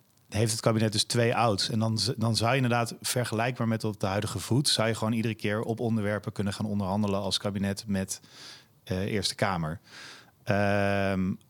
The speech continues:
als dit verschuift en als er opeens straks twee zetels minder zijn voor een van deze twee combinaties of voor beide combinaties, ja, dan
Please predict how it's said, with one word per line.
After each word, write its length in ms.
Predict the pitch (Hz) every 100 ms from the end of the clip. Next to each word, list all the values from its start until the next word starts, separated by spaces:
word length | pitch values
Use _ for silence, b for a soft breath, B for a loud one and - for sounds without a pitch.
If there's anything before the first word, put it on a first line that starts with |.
| _ -
als 280 | 113 113
dit 180 | 110 117
verschuift 760 | - 117 - - 160 104 117 -
en 140 | 101
als 120 | 110
er 60 | 110
opeens 300 | 110 113 107
straks 240 | - 107
twee 220 | - 120 107
zetels 320 | 113 101 -
minder 240 | 113 151
zijn 200 | 101 95
voor 140 | 92 -
een 140 | 101
van 120 | 95
deze 200 | 98 95
twee 180 | - 92
combinaties 600 | - 95 92 90 - 120
of 120 | 92
voor 120 | -
beide 240 | 87 113 139
combinaties, 640 | - 98 87 87 - 107
ja, 120 | 104
dan 320 | 95 113 123